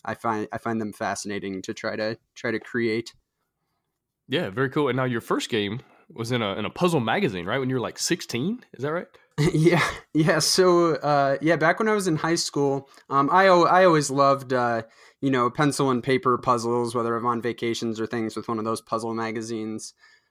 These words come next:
Speaker 1: Um, and yeah, I, I kinda was brainstorming some of my own little puzzle designs, and naive little sixteen-year-old me kind of reached out to some of these <laughs> big name,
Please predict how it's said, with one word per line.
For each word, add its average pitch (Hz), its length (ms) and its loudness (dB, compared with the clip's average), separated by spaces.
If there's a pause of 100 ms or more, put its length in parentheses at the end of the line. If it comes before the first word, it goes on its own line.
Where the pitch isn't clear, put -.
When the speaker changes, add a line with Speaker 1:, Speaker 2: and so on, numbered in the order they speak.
Speaker 1:
Um, 113 480 0 (560)
and 127 120 0
yeah, 175 180 6
I, 151 220 4
I 143 80 2
kinda 147 260 2
was 131 140 0
brainstorming 135 720 2
some 127 200 0
of 131 60 2
my 127 200 2
own 135 420 2 (200)
little 139 340 2
puzzle 139 320 2
designs, 139 640 2
and 123 240 -2 (440)
naive 147 580 6
little 160 260 8
sixteen-year-old 151 800 4
me 143 480 6 (280)
kind 143 200 2
of 127 160 0
reached 156 320 0
out 160 280 4
to 147 100 2
some 147 220 2
of 139 80 2
these 135 240 2 (260)
<laughs> - 600 -4
big 180 200 8
name, 175 500 6